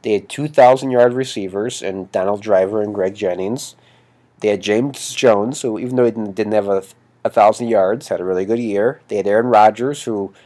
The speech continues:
threw for four thousand yards, twenty-eight T Ds, thirteen interceptions. There I go again with the stats.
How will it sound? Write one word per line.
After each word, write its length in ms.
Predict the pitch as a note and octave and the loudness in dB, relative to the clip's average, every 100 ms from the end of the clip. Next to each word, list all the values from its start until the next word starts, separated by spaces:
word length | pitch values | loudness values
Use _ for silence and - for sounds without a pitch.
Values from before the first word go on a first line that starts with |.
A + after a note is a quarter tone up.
| _ _ _ | _ _ _
threw 220 | - A#2+ | -6 -4
for 160 | A2+ A2+ | -2 -6
four 260 | - A2+ A2 | -2 0 4
thousand 400 | A2 G#2+ A2+ G#2+ | 6 6 2 2
yards, 600 | G#2 G#2 A2+ B2 - - _ _ _ _ _ _ - | 4 4 2 -4 -14 -16 _ _ _ _ _ _ -10
twenty-eight 500 | - B2 B2 A#2 A#2 | 0 2 2 -2 -4
T 160 | A#2+ | -8
Ds, 540 | A2+ A2+ B2 B2+ - - _ _ _ _ _ | -6 -4 -6 -6 -12 -16 _ _ _ _ _
thirteen 360 | A2+ A2 A#2+ | -4 -4 -4
interceptions. 680 | G#2 G#2+ - A2 - B2+ B2 | -2 -2 -2 -4 -4 -8 -8
There 160 | - C#3 | -2 0
I 40 | |
go 160 | D3 D3 | 4 4
again 200 | C3+ A#2+ | 4 2
with 120 | A#2 | 0
the 60 | G2 | -6
stats. 540 | - A#2+ - - - | -10 -10 -12 -18 -20